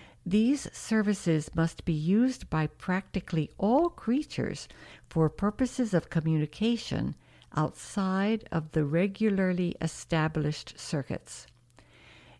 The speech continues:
These beings, together with the energy transformers,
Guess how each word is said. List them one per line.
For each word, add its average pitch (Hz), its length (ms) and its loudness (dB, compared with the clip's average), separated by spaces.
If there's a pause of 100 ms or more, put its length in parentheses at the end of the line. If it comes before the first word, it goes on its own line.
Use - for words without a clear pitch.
These 233 420 6
beings, 185 840 4
together 220 600 2
with 240 200 2
the - 160 -2
energy 185 420 0
transformers, 165 1040 0